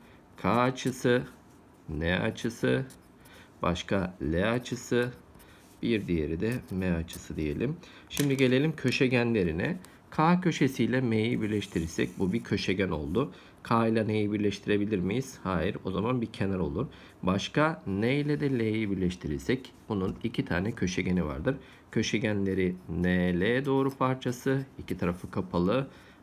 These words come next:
ve K M doğru parçasıdır. Şimdi bir diğer çokgene geçtik. Bu çokgene de baktığımızda bir, iki, üç, dört kenarı var.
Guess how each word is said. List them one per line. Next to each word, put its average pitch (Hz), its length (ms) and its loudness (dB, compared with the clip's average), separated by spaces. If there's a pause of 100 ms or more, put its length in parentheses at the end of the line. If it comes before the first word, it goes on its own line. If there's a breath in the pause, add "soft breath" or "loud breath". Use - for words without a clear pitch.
(100)
ve 104 300 2 (220)
K 87 360 2
M 92 320 -2 (240)
doğru 85 360 -2 (100)
parçasıdır. - 760 -6 (540 loud breath)
Şimdi 151 340 0
bir 151 200 4
diğer 143 280 6 (360 loud breath)
çokgene 90 440 0
geçtik. 85 360 -2 (100)
Bu 135 60 -4
çokgene 127 440 -2
de 98 100 0
baktığımızda 92 640 -2
bir, 92 280 -2
iki, 92 240 -6
üç, 110 360 -4
dört 117 220 0
kenarı 92 360 0
var. 113 220 0